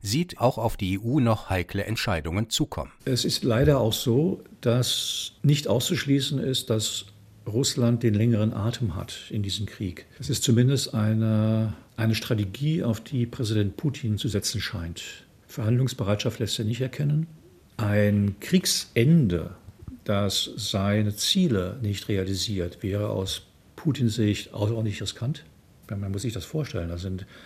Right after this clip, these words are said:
Speaker 2: circa dreihundertzwanzigtausend russische Soldaten tot, verwundet, schwerst verwundet, verstümmelt. Und das muss ja irgendwie einen Sinn gehabt haben, das muss legitimiert werden, diese unglaublichen Kosten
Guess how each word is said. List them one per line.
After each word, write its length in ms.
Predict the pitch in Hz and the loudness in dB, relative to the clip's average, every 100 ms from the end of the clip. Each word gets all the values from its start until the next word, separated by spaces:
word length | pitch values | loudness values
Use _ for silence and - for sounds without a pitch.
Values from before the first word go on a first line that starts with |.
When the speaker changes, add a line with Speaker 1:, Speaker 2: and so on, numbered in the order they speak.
| - - - | -20 -20 -4
Speaker 2:
circa 340 | - 120 110 | 0 2 2
dreihundertzwanzigtausend 1300 | 101 107 110 120 113 - 104 110 - 98 101 104 104 - - | 0 0 2 2 2 2 -2 -2 -6 -6 -4 -4 -6 -8 -12
russische 360 | - 101 104 98 | -8 -6 -6 -4
Soldaten 680 | 107 92 90 95 - 92 - - - - - | 0 0 0 -4 -2 -4 -4 -18 -20 -20 -10
tot, 360 | - 104 85 - - - - | -2 0 0 -6 -20 -20 -12
verwundet, 440 | - 98 123 143 | -2 4 4 4
schwerst 340 | - 123 127 - | 4 2 2 2
verwundet, 460 | 107 123 139 143 | 2 2 2 -2
verstümmelt. 640 | - 107 - 123 139 147 - - - - - - - - | -4 -8 2 6 6 2 -8 -18 -20 -20 -20 -20 -20 -12
Und 220 | - 110 | -4 0
das 180 | 107 107 | 0 0
muss 160 | 131 - | 0 0
ja 80 | 120 | 0
irgendwie 280 | 113 117 113 | 0 -2 -4
einen 220 | 107 98 | -2 -2
Sinn 360 | 90 92 170 165 | 2 4 6 6
gehabt 340 | 82 - - | 2 -6 -10
haben, 180 | 92 85 | -10 -8
das 180 | 82 - | -8 -6
muss 220 | 101 101 | -4 -2
legitimiert 840 | 101 104 107 - 98 104 160 107 | -2 -2 -2 -2 -2 0 0 -2
werden, 280 | 85 82 80 | -6 -8 -8
diese 240 | 98 92 | -6 -4
unglaublichen 640 | 104 107 95 98 110 107 95 | -2 -2 -2 -6 -6 -6 -4
Kosten 520 | - - - 104 | -4 -4 -4 -4